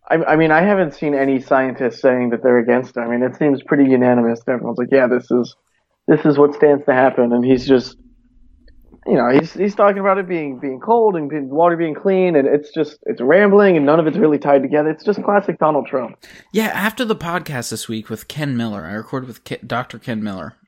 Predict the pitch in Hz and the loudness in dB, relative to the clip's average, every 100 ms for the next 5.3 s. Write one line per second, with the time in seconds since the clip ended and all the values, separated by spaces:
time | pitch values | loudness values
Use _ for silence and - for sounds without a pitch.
0 | 85 113 110 113 117 117 110 104 98 98 | -14 -10 -8 -6 -6 -6 -8 -10 -10 -12
1 | 85 87 _ _ _ _ 117 120 117 117 | -14 -18 _ _ _ _ -8 -6 -6 -6
2 | 117 107 - _ _ _ _ _ _ _ | -8 -10 -14 _ _ _ _ _ _ _
3 | _ _ 147 147 151 131 123 - - _ | _ _ -10 -8 -8 -8 -10 -14 -20 _
4 | _ _ - 151 208 - 139 131 101 98 | _ _ -8 -4 -4 -4 -6 -6 -10 -10
5 | 120 120 - | -14 -14 -16